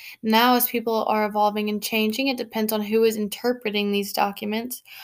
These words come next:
Our country is so divided that people can look at what is written and think about it in two completely different ways, for ex-, or many completely different ways, actually.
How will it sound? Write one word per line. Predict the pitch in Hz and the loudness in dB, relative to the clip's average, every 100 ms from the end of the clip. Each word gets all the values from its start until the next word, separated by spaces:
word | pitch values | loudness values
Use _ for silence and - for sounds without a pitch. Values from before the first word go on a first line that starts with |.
| - - | -6 -4
Our | 226 | 0
country | 247 240 262 | 0 0 0
is | 247 | 0
so | 226 226 | 0 -2
divided | 226 208 208 226 233 - _ - - _ _ - - | 0 0 0 -2 -4 -10 _ -20 -20 _ _ -20 2
that | 220 214 - - - | 6 6 4 -4 -10
people | 254 262 | -4 -4
can | 254 240 220 | -2 0 0
look | 226 240 | 2 2
at | 214 | 0
what | 220 220 | 2 0
is | 214 - | 0 0
written | - 240 214 | -2 0 -2
and | 214 | -2
think | 208 202 | -4 -4
about | 208 208 | -2 -2
it | 214 | -2
in | 202 | -4
two | - - 254 | -6 -4 -4
completely | 247 220 220 220 208 | -2 -4 -2 0 -2
different | 208 208 220 | -2 -4 -4
ways, | 202 202 208 220 - - - - - - | -2 -2 -4 -6 -10 -18 -20 -20 -20 -4
for | 233 226 | 0 0
ex-, | 220 - | 0 -2
or | 220 208 - | -2 -2 -2
many | 208 240 285 247 | 2 4 6 4
completely | 220 208 208 202 | 2 -2 -2 -4
different | 202 208 202 | -6 -8 -6
ways, | 202 202 | -6 -6
actually. | 202 196 - 220 240 | -8 -10 -8 -6 -6